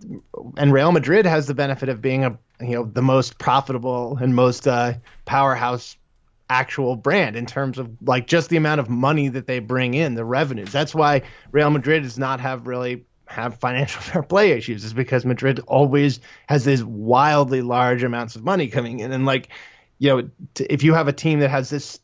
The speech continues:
sustained, powerful revenues, they're gonna be able to raise lots more money than a team that has kind of fluctuating revenues.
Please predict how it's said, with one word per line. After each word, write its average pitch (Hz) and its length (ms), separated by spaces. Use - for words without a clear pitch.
sustained, 139 1000
powerful 135 840
revenues, 135 680
they're 156 160
gonna 151 160
be 139 100
able 139 180
to 139 120
raise 131 480
lots 135 360
more 127 200
money 143 260
than 127 160
a 123 60
team 135 300
that 123 100
has 123 280
kind 127 180
of 123 120
fluctuating 151 640
revenues. 123 560